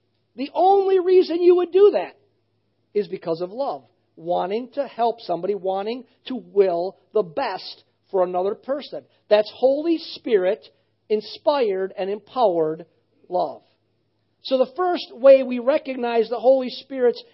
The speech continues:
empowerment in us for missions is by recognizing why it is we feel love for other people, especially those who aren't connected to us. It's easy to say, "I feel love for somebody, you know, I love my wife because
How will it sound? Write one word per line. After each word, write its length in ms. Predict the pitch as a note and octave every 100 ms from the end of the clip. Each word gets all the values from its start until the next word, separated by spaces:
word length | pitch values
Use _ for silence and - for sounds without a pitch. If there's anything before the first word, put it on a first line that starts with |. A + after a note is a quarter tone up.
| -
empowerment 760 | A3 A3 C4 D#4 C#4+ A#3 A3 A3+
in 120 | A3 B3
us 220 | B3+ -
for 120 | A3+ F#3+
missions 800 | A#3+ F#4 - F3 E3 G#3 A#3+ - _ _ _ -
is 160 | C4 G#3
by 160 | B3+
recognizing 1200 | B3 C#4+ E4 C#4 C4 A#3+ A#3 A#3 A3+ A3+ G3+ E3+ F3+
why 800 | D4 D#4 A3 D#3+ D3 D3 G3 - _ _ _
it 140 | B3+ C#4
is 240 | D4 A3
we 240 | C4+ B3+ -
feel 320 | D#4+ D4+ C#4+
love 380 | D#4+ D4 D4 C4
for 160 | C#4+ D4
other 180 | C#4+ D4+
people, 460 | D4+ F#4 - - _ _ _ _ A#3+
especially 880 | - - D#4 E4 - A#3 G#3+ A3+ - _ _
those 480 | A#3+ C4+ A#3+ A#3+ -
who 120 | B3+
aren't 280 | A3 A3+ -
connected 520 | B3 C#4+ D4 G3+ F#3
to 140 | E3
us. 80 | D#3
It's 120 | G#3 -
easy 320 | G4 F#4+ F4
to 100 | A#3+
say, 320 | A#3 G3+ F#3 _ _
"I 100 | A3+
feel 280 | G#3+ C#4 A#3+
love 200 | A#3 C4
for 100 | B3
somebody, 500 | A3 B3+ A3+ G#3+ G3+ -
you 80 | B3+
know, 160 | A3 A3 A3+
I 120 | B3
love 220 | A#3+ A3+
my 200 | G#3+ G3
wife 320 | G3+ F3+ - _ _ _ _
because 400 | C#4+ C#4+ D4